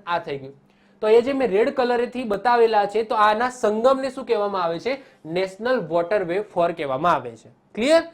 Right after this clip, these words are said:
ચલો, તો આ સંગમ છે. હવે સાહેબ આ બધા નહેરો શું છે એ તમને કહી દો. તો જો આ છે કૃષ્ણા નદી અને આ છે ગોદાવરી નદી. તો આ ગોદાવરી નદી આવે છે આ રીતના, અહીંયાથી કૃષ્ણા નદી આવે છે.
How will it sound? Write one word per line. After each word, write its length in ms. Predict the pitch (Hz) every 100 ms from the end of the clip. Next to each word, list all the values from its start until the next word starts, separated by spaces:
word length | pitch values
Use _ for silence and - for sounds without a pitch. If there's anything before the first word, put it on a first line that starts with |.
| _ _
ચલો, 200 | 175 113 - _ _ _ -
તો 100 | 240 - -
આ 160 | 208 240 - -
સંગમ 320 | 214 226 233
છે. 140 | 226
હવે 200 | 208 208 254 -
સાહેબ 280 | - 208 240 240
આ 100 | 214
બધા 180 | 226 233
નહેરો 420 | 214 175 185 254
શું 200 | 254 247
છે 100 | 226
એ 60 | 226
તમને 240 | 226 214
કહી 180 | 220 196
દો. 120 | 196 - _ _ _
તો 60 | 214
જો 120 | 220
આ 180 | 214 214
છે 140 | 220
કૃષ્ણા 460 | 269 190 190 208 185
નદી 300 | 147 123 120 _ -
અને 140 | 185
આ 120 | 185
છે 140 | 185 240
ગોદાવરી 420 | 170 165 160 147
નદી. 280 | 139 123 120 _ _ _ _
તો 60 | 226
આ 60 |
ગોદાવરી 440 | 220 190 196 247 262
નદી 260 | 247 240
આવે 260 | 247 214 233
છે 100 | 233
આ 100 | 220
રીતના, 300 | 220 214 226 - _ -
અહીંયાથી 300 | 185 202 214
કૃષ્ણા 380 | 190 185 220 220
નદી 240 | 214 208
આવે 280 | 202 190 190
છે. 240 | - -